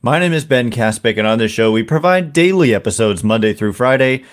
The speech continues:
talking about the San Francisco Giants in a way that's data-driven and rational, but also simple,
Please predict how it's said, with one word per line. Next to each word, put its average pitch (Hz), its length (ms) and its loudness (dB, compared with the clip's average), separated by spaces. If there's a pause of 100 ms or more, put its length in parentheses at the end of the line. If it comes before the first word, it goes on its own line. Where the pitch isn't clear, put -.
(160)
talking 143 320 -2
about 139 240 2
the 139 100 -2
San 143 320 -2
Francisco 143 480 -2
Giants 104 480 -2
in 107 80 -2
a 104 60 0
way 107 120 2
that's 101 300 -4
data-driven 123 640 -2
and 113 160 0
rational, 127 480 0
but 120 160 0
also 104 280 -2
simple, 151 680 -2